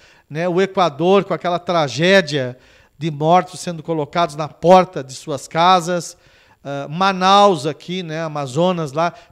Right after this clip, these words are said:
passando por uma crise de falta de estrutura no hospital. E Passo Fundo, com dificuldades,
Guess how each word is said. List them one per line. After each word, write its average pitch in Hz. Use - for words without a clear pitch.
passando 180
por 170
uma 175
crise 180
de 143
falta 185
de 147
estrutura 156
no 151
hospital. 190
E 254
Passo 233
Fundo, 202
com 208
dificuldades, 196